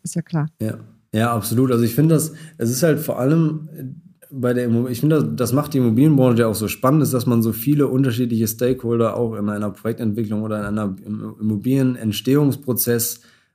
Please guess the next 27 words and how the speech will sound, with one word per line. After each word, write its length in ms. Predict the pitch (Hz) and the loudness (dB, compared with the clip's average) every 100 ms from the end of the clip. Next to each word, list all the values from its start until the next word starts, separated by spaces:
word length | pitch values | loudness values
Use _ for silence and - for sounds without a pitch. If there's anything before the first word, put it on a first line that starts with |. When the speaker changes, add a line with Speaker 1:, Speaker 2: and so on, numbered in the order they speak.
| - | -6
Speaker 2:
ähm, 240 | 113 113 117 | 0 0 0
am 200 | 110 107 | -2 -2
Tisch 240 | 135 - | -4 -2
hat. 180 | 90 - | -6 -4
Und 420 | 98 104 - - _ _ _ | -6 -6 -8 -20 _ _ _
das 140 | 107 113 | -4 -2
ist 120 | 131 | 0
natürlich, 580 | 139 143 143 131 - - - _ _ _ _ - | 0 2 2 2 0 -10 -20 _ _ _ _ -8
ich, 180 | 107 110 - | -6 -4 -6
wir 180 | 117 113 | -2 0
merken 320 | 123 143 123 | 0 0 -2
schon, 400 | - 123 156 175 | -2 2 2 4
dass 160 | 135 - | 2 2
man 160 | 123 | 0
sich 100 | 120 | 2
natürlich 320 | 120 113 123 - | 0 -2 -2 0
immer 180 | 135 | 0
mehr 160 | 127 117 | 2 0
Kompetenzen 760 | 123 107 101 117 135 147 135 - | -2 -4 -4 -2 -2 -2 -4 -4
auch 260 | 113 - | -4 -4
in-house 500 | - 123 135 127 117 | -6 -2 0 0 -2
versucht 340 | - 110 107 - | -4 -4 -4 -6
aufzubauen. 840 | 110 127 - 143 139 156 190 170 | -8 -8 -6 -2 0 0 0 -2
Also 260 | 110 107 101 | -4 -6 -2
gerade 260 | 117 120 | -2 0
aus 180 | 113 - | -4 -6
Projektentwicklerperspektive, 1600 | - 120 139 131 139 143 123 135 135 - 135 - 143 139 147 | -6 -6 -2 -4 -2 -4 -4 -4 -4 -4 -6 0 0 2 0